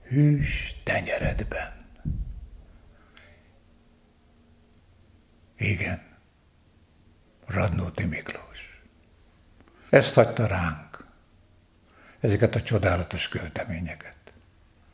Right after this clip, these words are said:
Most, hogy halottainkra emlékezünk, gondoljunk rá is.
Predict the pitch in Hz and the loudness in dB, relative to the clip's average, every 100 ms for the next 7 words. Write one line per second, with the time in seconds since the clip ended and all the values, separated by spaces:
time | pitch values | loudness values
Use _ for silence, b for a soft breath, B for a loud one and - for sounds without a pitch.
0 | B B B B B B B B B B | B B B B B B B B B B
1 | B B - 147 151 147 120 - 151 131 | B B 8 8 10 8 8 10 10 10
2 | - 127 120 98 104 117 113 107 113 95 | 6 8 10 10 10 10 10 8 6 2
3 | 90 87 76 - - b b b b - | 2 0 -4 -10 -14 b b b b -20
4 | _ _ - 113 104 92 92 90 87 104 | _ _ 0 4 6 6 4 2 2 4
5 | 87 90 87 - - - | 4 2 -4 -10 -12 -14